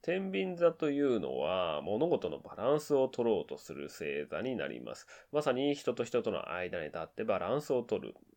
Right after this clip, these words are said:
というところですね。まあ、スマートさというふうな意味もあります。この天王星の変革という意味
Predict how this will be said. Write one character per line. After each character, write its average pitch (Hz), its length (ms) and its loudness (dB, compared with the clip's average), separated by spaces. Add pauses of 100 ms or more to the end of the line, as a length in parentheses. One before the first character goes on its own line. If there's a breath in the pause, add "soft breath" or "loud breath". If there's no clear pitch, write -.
(240)
と 98 80 -6
い - 20 -4
う 73 100 -6
と - 100 -14
こ 80 100 -6
ろ 65 80 -6
で - 100 -10
す - 100 -14
ね。 143 220 0
ま 156 100 2
あ、 - 40 4
ス - 120 -4
マ 190 140 6
ー 185 60 6
ト 180 100 4
さ 123 160 6
と - 80 -4
い 78 80 -2
う 73 60 -6
ふ - 60 -12
う 67 40 -12
な 71 80 -6
意 65 80 -4
味 64 120 -10
も - 200 -10
あ 76 100 -6
り 50 140 -12
ま 50 200 -12
す。 - 100 -20 (320 loud breath)
こ 135 80 0
の 135 80 -2
天 214 260 2
王 220 160 6
星 196 460 0
の 190 340 6 (200 soft breath)
変 185 220 0
革 190 220 4
と 175 160 2
い 165 160 4
う 117 60 -2
意 98 100 -2
味 117 260 -4